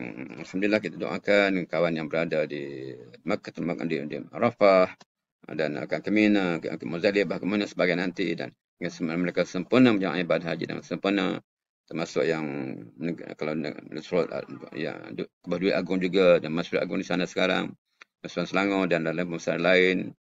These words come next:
besar, para, para ulama, para pemimpin, dan siapa sahaja berdasarkan kita doakan empat perkara, semua mereka dapat hajjan mabruran, sa'yan mashkuran, zamban maghfun, dan tijaratan lan tabur.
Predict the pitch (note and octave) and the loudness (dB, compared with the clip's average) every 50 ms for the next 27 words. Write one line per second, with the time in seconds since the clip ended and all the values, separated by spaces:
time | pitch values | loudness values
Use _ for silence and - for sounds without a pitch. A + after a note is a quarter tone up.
0 | _ _ _ - D#2 F2+ - - G2 F#2+ F#2 F#2 F#2 E2+ - - - - - D#2+ | _ _ _ -4 -4 -2 2 4 6 8 8 8 6 6 2 -2 -8 -10 -10 -10
1 | - D#2 D2+ C#2+ E2 G2 G#2 G2+ G2+ G2+ F#2+ F2+ D2 A#1+ - - D2+ C#2+ C2+ - | -8 -6 -4 -2 2 2 2 4 4 2 2 0 -2 -2 -4 -4 -4 -4 -4 -6
2 | - - E2 F#2 G2+ G2 F#2 F#2 G#2 G2+ F#2+ F#2 F#2 F2 F2+ - _ _ _ _ | -4 -2 -2 0 0 0 2 2 4 4 4 4 2 -2 -4 -10 _ _ _ _
3 | _ - F2 F2+ - - F#2+ - G#2 G2 - G2 F#2+ G2 F2+ F2 F#2 - - A2+ | _ -8 -8 -6 -4 -4 0 0 0 2 2 2 0 2 0 -2 -2 0 -2 -2
4 | G2+ F2+ E2+ E2+ C#2 E2 E2+ - F2 E2 E2 E2 D#2+ - - - F2 - - D2+ | -2 -2 -4 -4 -4 -4 -2 0 0 2 2 0 -2 -4 -8 -12 -6 -4 -2 -2
5 | - - - E2+ F2 G2 G#2 G#2+ C3 - - _ _ _ _ _ _ _ _ - | -2 0 0 2 4 6 6 4 4 -2 -8 _ _ _ _ _ _ _ _ -12
6 | - F#2 F#2 F2 F2 F2+ - F2+ F2 F2+ - - - - - A2 A2 G2 E2 D#2+ | -6 -4 -2 0 0 0 0 0 0 0 0 -2 -4 -2 2 2 2 2 2 0
7 | F#2 F#2+ F2 F2 E2 E2 F2 E2+ D#2 E2 G2 G#2+ A2 A2 A2 A2 G#2+ G#2 G#2+ G#2+ | 0 0 2 0 0 0 -2 -2 -2 0 2 4 4 6 6 6 4 4 4 2
8 | - - _ _ _ _ _ _ _ - - B2+ - C2+ G#2 G#2 F#2+ F2+ F2+ F#2 | -2 -4 _ _ _ _ _ _ _ 0 2 2 4 4 2 2 2 0 0 -2
9 | - - - - - A#2 A2+ G#2+ G#2 G#2 G#2 G2+ F#2+ F#2+ - _ _ _ _ - | -4 -6 -8 -2 2 4 6 6 8 6 6 4 2 -2 -6 _ _ _ _ -2
10 | F#2+ G#2 A2 G#2+ F#2 G2+ F#2+ F2+ F2+ F2+ E2+ E2 - - G2 F#2+ E2+ A2 C3 C#3+ | 2 4 4 4 4 2 2 2 2 2 0 -2 -2 -2 0 2 4 6 6 4
11 | C3 - F2+ F#2+ G2+ F#2+ F#2 F#2 F2+ A#2 A#2 G#2 F#2+ A2+ B2+ B2 G#2+ - G#2 F#2 | 4 2 0 2 2 4 2 2 4 4 4 4 6 6 6 6 4 4 2 0
12 | E2+ F2+ F2+ F2 F2 - | 2 2 2 2 2 0